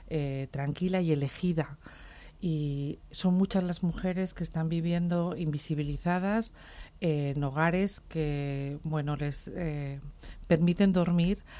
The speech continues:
a cambio de ciertos favores o les condicionan a una convivencia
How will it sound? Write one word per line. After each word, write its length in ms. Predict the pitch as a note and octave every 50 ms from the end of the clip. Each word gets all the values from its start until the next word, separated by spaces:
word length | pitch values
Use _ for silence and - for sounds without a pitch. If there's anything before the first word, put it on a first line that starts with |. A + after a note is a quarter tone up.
| - -
a 120 | - - -
cambio 260 | - D#3+ D#3+ D#3+ E3+
de 80 | F3 D#3+
ciertos 520 | D#3+ - D#3+ D#3 D#3 - E3 D#3+ - - - -
favores 680 | - - D#3+ D#3 D3+ D#3+ E3+ F#3+ A3 B3+ C#4 C4+ - - - - - - - - - -
o 460 | - G3 F3+ E3+ E3+ E3 E3 D#3+ D#3+ D#3
les 180 | D#3 D#3+ D#3 -
condicionan 760 | - E3 D#3+ D#3 D#3 D3 - - E3 D#3+ E3 E3+ E3+ E3+ E3
a 80 | E3 D#3+
una 220 | D#3+ D#3+ E3 E3
convivencia 920 | - - E3 E3 D#3 D#3 D3+ D#3+ D#3+ D#3 D3+ - D#3 D#3+ D3+ D3 D3 C#3+ C#3+